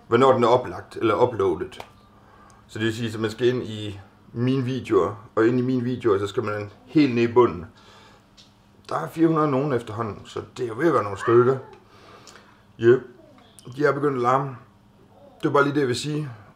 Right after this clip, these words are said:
Vi er oppe på syvoghalvfems vlogs derovre. Det er ikke for at, at, at, at overdimensionere, men det er bare til dem, der ikke har set nogle af de ting, der ellers er på min kanal. Så er der en mulighed der i hvert fald.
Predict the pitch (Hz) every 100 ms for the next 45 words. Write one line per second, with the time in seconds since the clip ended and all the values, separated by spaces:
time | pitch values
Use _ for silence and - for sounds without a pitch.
0 | _ _ _ - 127 139 147 - 120 160
1 | 120 107 135 123 98 113 127 - 98 104
2 | 110 107 113 113 131 - 135 123 101 95
3 | 98 - 98 - - 85 92 - 104 110
4 | 131 - 107 101 113 127 110 113 131 135
5 | 135 - 127 165 165 156 151 - 170 123
6 | - - - - 156 151 151 147 165 147
7 | - 165 104 98 - 92 85 98 95 90
8 | - - - - _ _ - - - -
9 | - - - - 147 143 143 143 123 110
10 | - - - - - - - - 135 135
11 | 139 127 127 120 110 107 - 95